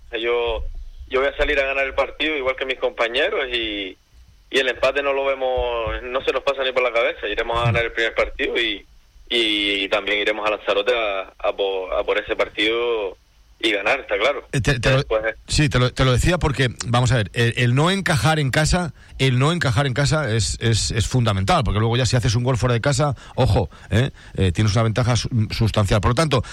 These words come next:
Speaker 2: no encajar el domingo en Los Pozos se me antoja crucial, ¿eh?
Speaker 1: No, no, sí,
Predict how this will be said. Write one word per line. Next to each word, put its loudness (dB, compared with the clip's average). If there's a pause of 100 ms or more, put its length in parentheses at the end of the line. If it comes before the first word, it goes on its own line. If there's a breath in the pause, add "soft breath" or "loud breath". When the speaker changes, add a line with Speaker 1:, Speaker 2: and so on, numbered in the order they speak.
(120 loud breath)
Speaker 2:
no 4
encajar 2
el 2
domingo 0
en 2
Los 2
Pozos 0 (400 loud breath)
se 4
me 4
antoja 2
crucial, 0
¿eh? 0 (1120)
Speaker 1:
No, 0
no, 0
sí, -2